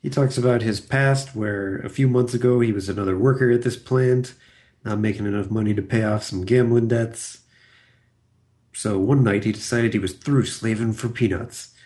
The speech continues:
And, uh, apparently he waited underneath the stairwell for the guard to go by. And then he's going to steal some radioactive materials and,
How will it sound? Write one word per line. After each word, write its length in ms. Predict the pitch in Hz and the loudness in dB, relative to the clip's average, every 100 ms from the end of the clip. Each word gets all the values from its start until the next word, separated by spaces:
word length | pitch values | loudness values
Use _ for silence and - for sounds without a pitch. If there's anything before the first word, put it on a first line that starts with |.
| _ _ _ _ - | _ _ _ _ -10
And, 260 | - 98 | -4 -2
uh, 60 | 95 | 0
apparently 480 | 92 87 113 107 90 | 0 0 0 2 0
he 220 | 87 90 | -4 -6
waited 420 | 85 95 101 98 98 | -2 0 2 2 2
underneath 460 | 95 95 98 95 | 0 2 0 -2
the 80 | - | -6
stairwell 840 | - - 117 117 117 113 110 113 _ _ _ _ _ | -6 0 2 4 2 2 -2 -6 _ _ _ _ _
for 160 | _ - | _ -10
the 100 | 95 | -6
guard 340 | 98 117 113 107 | -2 2 2 0
to 40 | |
go 200 | 113 113 | 0 2
by. 540 | 107 104 107 104 104 - _ _ _ _ _ _ _ _ _ _ _ _ _ _ | 2 0 0 -2 -4 -8 _ _ _ _ _ _ _ _ _ _ _ _ _ _
And 220 | 143 110 98 | -4 -2 0
then 480 | 95 92 90 87 | 0 0 -2 -4
he's 220 | 85 95 - | -4 -4 -2
going 380 | 107 107 101 | 0 2 0
to 180 | 92 98 | -2 -4
steal 580 | - - 147 156 151 139 | -4 -2 2 4 6 4
some 440 | 135 - 107 101 | 2 0 0 0
radioactive 600 | 95 120 120 117 117 104 | 2 4 6 4 0 -2
materials 880 | 101 95 - 120 117 113 107 101 - | -2 -2 2 6 6 4 -2 -4 -6
and, 520 | 113 95 95 95 90 | -6 -4 -4 -6 -8